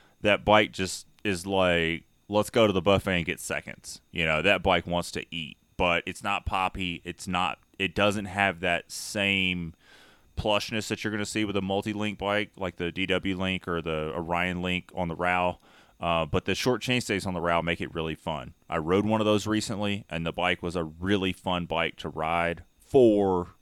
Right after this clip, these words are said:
poppy, slower speed. And I say slower speed in terms of relative, you know, at full Mach biscuits going down the trail, the Stumpy Evo is gonna just be way more just, like,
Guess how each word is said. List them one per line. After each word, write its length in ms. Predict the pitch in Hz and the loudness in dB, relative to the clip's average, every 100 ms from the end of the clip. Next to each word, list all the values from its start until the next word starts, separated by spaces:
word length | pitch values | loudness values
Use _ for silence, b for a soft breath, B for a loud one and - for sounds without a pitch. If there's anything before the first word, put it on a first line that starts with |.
| - | -8
poppy, 640 | - 101 - 95 87 80 _ _ _ | -2 -2 0 -2 -2 -6 _ _ _
slower 640 | - - 107 101 92 85 | -10 -6 2 4 6 2
speed. 440 | - - 87 82 - | -2 -4 -4 -4 -2
And 160 | 117 | 0
I 80 | 117 | 2
say 200 | 110 117 | 2 2
slower 340 | 101 113 101 95 | 2 0 0 0
speed 280 | 98 92 | 0 0
in 120 | 85 82 | 0 -2
terms 260 | 92 78 | -4 -4
of 120 | 80 - | -8 -2
relative, 580 | 92 95 87 85 78 - B B B B | 2 2 2 -2 -2 -6 B B B B
you 100 | 98 | -2
know, 360 | 85 78 76 76 | 2 2 2 2
at 220 | 92 90 - _ | 2 2 -2 _
full 440 | - - 127 113 - 107 | -6 6 8 8 2 -6
Mach 380 | 104 101 98 - | 2 2 2 -2
biscuits 540 | 90 101 - 92 - - | -2 -2 0 -4 -4 0
going 260 | 104 95 | 2 4
down 200 | 92 90 | 4 0
the 60 | 85 | 0
trail, 320 | - 98 85 | 0 2 2
the 120 | 80 | 2
Stumpy 500 | - 107 95 85 90 | 0 0 0 0 0
Evo 340 | 85 78 76 73 | 2 2 2 0
is 200 | 82 - | -4 -2
gonna 240 | 104 87 | -2 -2
just 240 | 82 85 - | -2 -4 -4
be 120 | 82 | -6
way 640 | 80 107 123 117 104 98 | -6 -2 2 4 6 4
more 380 | 82 85 85 80 | 2 2 2 2
just, 320 | - 80 - _ - 101 | 0 -4 -4 _ -20 -8
like, 220 | 85 | -8